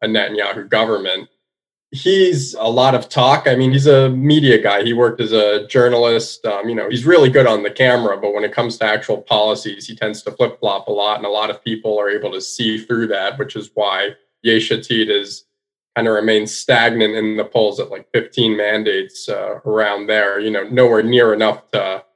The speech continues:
be able to put a government together. So at this point, I wouldn't assume that the center left has any real opportunity or chance to put together a government or really contest Netanyahu.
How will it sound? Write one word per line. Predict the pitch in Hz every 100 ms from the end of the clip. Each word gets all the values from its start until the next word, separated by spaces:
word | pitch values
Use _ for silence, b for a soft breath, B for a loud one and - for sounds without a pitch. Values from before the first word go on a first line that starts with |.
| _ _ -
be | 123
able | 107
to | 98
put | 131 110
a |
government | 104 113 117 110 95
together. | - 104 101 95 101 101 _ _ _ _
So | - 131 123 127 -
at | 131
this | 208 208
point, | - 139 127 _ -
I | 156
wouldn't | 185 208 190
assume | 160 - - 139 127
that | 113
the | 117
center | 107 131 120 107
left | 104 104 -
has | 107 101 101 131 _ -
any | 117 117 110 104 104 _ _ _
real | 120 120 120 113
opportunity | 110 110 - 113 - 113 107 107
or | 101
chance | - 117 104 101 -
to | - 104 98 98 - _ _ _ _ _ _ _
put | 131 127
together | 127 113 107
a |
government | 107 107 107 104 104
or | 104 104
really | 123 113
contest | 110 110 107 120 113 120
Netanyahu. | 107 110 104 107